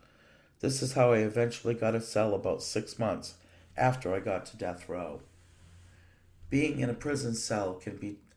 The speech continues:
a daunting experience, especially for someone who is claustrophobic.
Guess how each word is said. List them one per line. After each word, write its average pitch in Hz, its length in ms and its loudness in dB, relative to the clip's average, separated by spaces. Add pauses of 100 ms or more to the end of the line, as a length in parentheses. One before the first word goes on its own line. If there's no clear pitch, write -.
a - 80 -10
daunting 120 560 -6
experience, 98 1000 -8 (580)
especially 123 560 -4
for 101 160 -8
someone 101 500 -6
who 104 100 -6
is 92 120 -8
claustrophobic. 101 920 -6